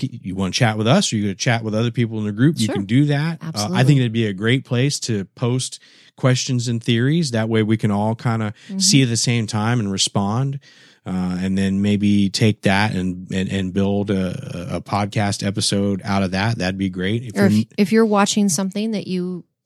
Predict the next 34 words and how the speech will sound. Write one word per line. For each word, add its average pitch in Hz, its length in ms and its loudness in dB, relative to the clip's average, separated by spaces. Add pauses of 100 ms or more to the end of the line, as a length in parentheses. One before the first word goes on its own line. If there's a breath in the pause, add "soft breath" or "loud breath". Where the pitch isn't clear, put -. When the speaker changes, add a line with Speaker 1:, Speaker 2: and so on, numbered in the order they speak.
(200)
Speaker 2:
think 196 200 2
we 214 120 4
would 214 100 6
enjoy 214 460 2
or 208 180 -2
other 180 140 2
people 190 240 0
would 196 80 -2
enjoy, 196 340 0
put - 220 -4
that 330 180 -2
on 160 120 -2
there - 120 -6
too. - 120 0
Speaker 1:
That's 151 160 4
Speaker 2:
That 156 40 4
Speaker 1:
right. 196 120 6
Speaker 2:
would - 60 -4
be 185 100 -4
great. 147 300 -6
Speaker 1:
Absolutely. 131 760 0
And 104 420 0
you 113 280 2
can 110 380 2 (840 soft breath)
join 117 400 4
that 117 200 2
group 110 240 2
by 104 160 4
going 101 340 2
to 107 100 0
nthcast 104 500 0
dot 101 180 0
com 95 280 -4
slash 92 500 -4